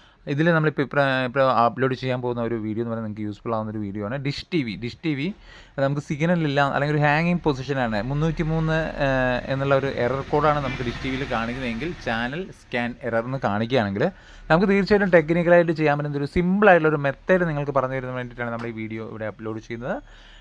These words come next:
ഡിഷ് ടി വിയുടെ റിമോട്ട് എടുത്തതിന് ശേഷം അതിൽ മെനു ബട്ടൺ ലോങ് പ്രസ് ചെയ്ത് പിടിച്ച്, ആ, ഒരു ടൈമിംഗ് പ്രസ് ചെയ്ത് പിടിച്ച് കഴിഞ്ഞാൽ നമുക്ക് സ്ക്രീനിൽ ഒരു ബാർ വരും, ഒരു ബാർ കോഡൊക്കെ കാണിക്കും. അതിനകത്ത് നമ്മുടെ സാറ്റലൈറ്റ് ചേഞ്ച് ആക്കി കഴിഞ്ഞാൽ തീർച്ചയായിട്ടും നമുക്ക് എന്ത് ചെയ്യാൻ പറ്റും,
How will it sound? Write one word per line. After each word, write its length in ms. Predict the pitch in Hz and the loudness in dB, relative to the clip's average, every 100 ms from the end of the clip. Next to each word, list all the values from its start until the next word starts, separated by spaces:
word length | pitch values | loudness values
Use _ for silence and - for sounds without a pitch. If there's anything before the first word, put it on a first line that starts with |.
| - | -6
ഡിഷ് 180 | 147 - | -6 -2
ടി 60 | |
വിയുടെ 180 | 147 139 | 0 0
റിമോട്ട് 280 | 139 139 135 | 0 -2 -2
എടുത്തതിന് 300 | 131 123 143 | -4 -2 -4
ശേഷം 380 | 135 143 135 180 | -2 -4 -2 -2
അതിൽ 200 | 143 139 160 226 _ - | -2 -2 -4 -4 _ -6
മെനു 260 | 135 143 156 | -2 0 0
ബട്ടൺ 340 | 139 135 139 127 | 0 0 -2 0
ലോങ് 280 | 131 135 151 - | 4 4 2 -2
പ്രസ് 220 | 135 - | -4 -4
ചെയ്ത് 160 | 147 135 | -8 -6
പിടിച്ച്, 380 | 127 123 - 175 - - | -4 -6 -4 -6 -6 -6
ആ, 60 | 135 135 131 131 | -2 -2 -2 -4
ഒരു 160 | 135 139 127 143 | -4 -4 -4 -2
ടൈമിംഗ് 340 | 127 139 139 | -2 -2 -6
പ്രസ് 160 | 127 - | -8 -10
ചെയ്ത് 120 | 135 | -8
പിടിച്ച് 180 | 131 120 | -8 -6
കഴിഞ്ഞാൽ 260 | 131 127 135 | -8 -6 -8
നമുക്ക് 220 | 127 123 | -8 -10
സ്ക്രീനിൽ 340 | - - 127 131 | -12 -6 -4 -4
ഒരു 80 | 120 | 0
ബാർ 260 | 123 120 | 0 2
വരും, 220 | 123 135 - - - | 0 -4 -6 -18 -8
ഒരു 120 | 139 131 | -4 0
ബാർ 220 | 127 120 | 0 0
കോഡൊക്കെ 340 | 120 123 120 117 | 0 -2 -2 -4
കാണിക്കും. 360 | 117 113 139 - | -2 -4 -6 -6
അതിനകത്ത് 420 | 123 123 120 170 | -4 -4 -4 -6
നമ്മുടെ 240 | 135 127 | -6 -6
സാറ്റലൈറ്റ് 540 | 123 127 131 135 147 127 | -4 -2 0 -2 -4 -2
ചേഞ്ച് 360 | 139 131 139 | -2 -2 2
ആക്കി 180 | 143 127 | 0 0
കഴിഞ്ഞാൽ 340 | 120 120 123 101 | -2 0 0 -2
തീർച്ചയായിട്ടും 520 | 95 123 120 127 117 | -2 -4 -2 -6 -4
നമുക്ക് 200 | 120 117 | -8 -6
എന്ത് 140 | 117 113 | -6 -4
ചെയ്യാൻ 180 | 113 | -4
പറ്റും, 220 | 107 104 | -4 -8